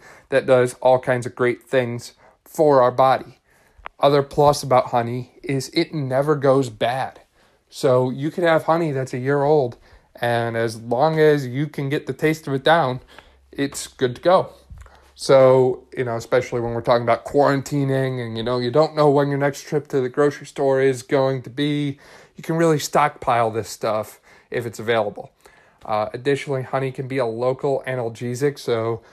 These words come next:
a local pain, uh, reducer. And they compared honey in its, uh, ability to act as a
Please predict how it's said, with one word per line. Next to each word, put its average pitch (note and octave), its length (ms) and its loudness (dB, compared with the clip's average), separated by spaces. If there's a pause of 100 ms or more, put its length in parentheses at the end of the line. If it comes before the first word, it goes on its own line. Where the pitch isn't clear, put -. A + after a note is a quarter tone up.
(140)
a A#2+ 100 -4
local A#2+ 640 -2 (160)
pain, C3 440 -4 (280)
uh, B2 240 -2
reducer. B2 540 -4 (880)
And A#2+ 520 -4 (540)
they B2+ 300 -2
compared C#3+ 760 2 (260)
honey C#3 540 -2 (140)
in B2+ 180 -8
its, A#2 400 -10
uh, G#2+ 300 -4 (880)
ability C3+ 640 0
to C3 180 -6
act A#2+ 260 0
as A#2+ 160 -2
a A2+ 360 0